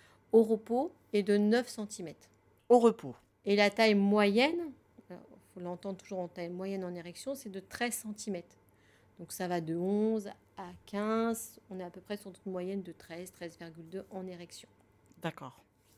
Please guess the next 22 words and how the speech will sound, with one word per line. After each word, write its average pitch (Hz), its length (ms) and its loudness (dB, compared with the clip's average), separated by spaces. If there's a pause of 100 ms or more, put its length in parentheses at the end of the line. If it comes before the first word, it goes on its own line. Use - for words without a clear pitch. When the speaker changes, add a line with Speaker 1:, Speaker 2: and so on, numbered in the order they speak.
(640)
Speaker 2:
Quid 294 200 6
des 262 120 4
micropénis ? 220 720 2
Parce - 140 -12
que - 80 -12
cela 190 180 0
aussi, 214 220 0
ça 175 120 -2
existe. 139 360 -6 (580)
Speaker 1:
Oui, 262 320 4
c'est 277 180 0
deux 240 120 2
pour 240 160 -4
cent 247 140 2
de 233 40 6
la 214 140 6
population, 202 540 -4 (720)
donc 208 280 0
on 190 560 0
tombe 190 160 -4
pas 208 140 -2
toujours 190 240 -10